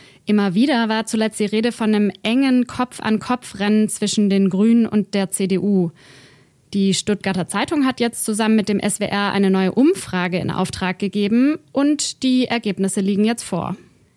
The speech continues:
Wie die Menschen im Südwesten wenige Wochen vor der Wahl abstimmen würden und was die entscheidenden Themen sind,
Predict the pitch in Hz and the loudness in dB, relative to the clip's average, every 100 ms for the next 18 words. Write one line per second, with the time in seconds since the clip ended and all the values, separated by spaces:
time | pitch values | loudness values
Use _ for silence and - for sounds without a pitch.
0 | _ 196 208 277 294 247 240 233 262 240 | _ -2 2 4 4 4 2 2 2 0
1 | 220 208 214 214 214 - 208 208 226 202 | 0 2 0 0 -2 0 0 2 2 0
2 | 202 208 208 - 196 185 180 180 - - | -2 0 -2 0 -2 0 0 -2 -2 -6
3 | - - 196 180 190 190 208 - 208 196 | -4 0 2 2 2 2 0 0 0 0
4 | - 208 - - 208 202 190 196 - 185 | -2 -4 -4 -4 -2 0 0 -2 -2 0
5 | 185 175 170 - 302 349 202 180 196 240 | 0 0 -2 -2 0 2 2 2 2 0
6 | 294 | 0